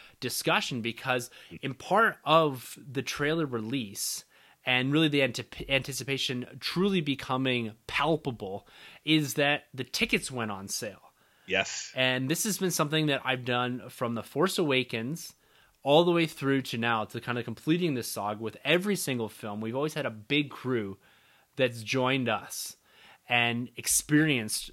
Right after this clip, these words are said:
Speaker 1: Star Wars with us. You know, people that I would say are somewhere between casual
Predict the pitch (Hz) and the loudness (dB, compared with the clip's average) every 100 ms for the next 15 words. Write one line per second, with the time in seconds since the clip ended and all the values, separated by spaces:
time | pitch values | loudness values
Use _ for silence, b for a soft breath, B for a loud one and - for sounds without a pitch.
0 | - - 120 123 110 101 113 101 104 92 | -10 -2 0 2 0 -4 -8 -10 -12 -14
1 | - - 123 113 - 170 185 156 143 135 | -14 -12 -8 -8 -6 -2 0 2 2 0
2 | B B B 131 139 - 147 139 135 135 | B B B 2 2 0 4 4 4 2
3 | - 123 120 117 - 147 143 139 - 131 | -2 0 2 0 0 -2 -2 -4 -4 -4
4 | 123 117 113 - 131 151 139 139 147 143 | -2 -2 -6 -4 0 0 -2 -2 0 0
5 | 139 | -2